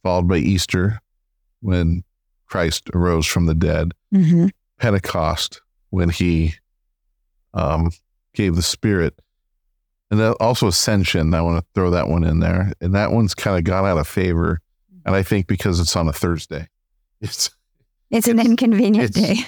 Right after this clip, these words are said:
Speaker 1: yeah, it's forty days, it's forty days after his resurrection.
Speaker 2: Uh-huh.
Speaker 1: Um, and, uh, and he, and he,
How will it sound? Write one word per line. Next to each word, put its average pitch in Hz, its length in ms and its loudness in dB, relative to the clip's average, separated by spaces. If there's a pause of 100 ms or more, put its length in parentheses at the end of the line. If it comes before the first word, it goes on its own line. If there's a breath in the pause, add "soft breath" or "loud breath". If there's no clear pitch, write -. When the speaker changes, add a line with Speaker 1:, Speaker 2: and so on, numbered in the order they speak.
(120)
Speaker 1:
yeah, 110 280 2
it's 98 140 0
forty 139 360 0
days, 113 300 2 (140)
it's 95 160 -2
forty 127 260 2
days 107 280 0
after 92 480 0
his 87 240 0
resurrection. 82 840 0 (400)
Speaker 2:
Uh-huh. 175 260 4 (140)
Speaker 1:
Um, 85 440 0 (720)
and, 98 380 2
uh, 90 200 2
and 101 140 0
he, 95 120 2 (200)
and 87 180 0
he, 85 140 0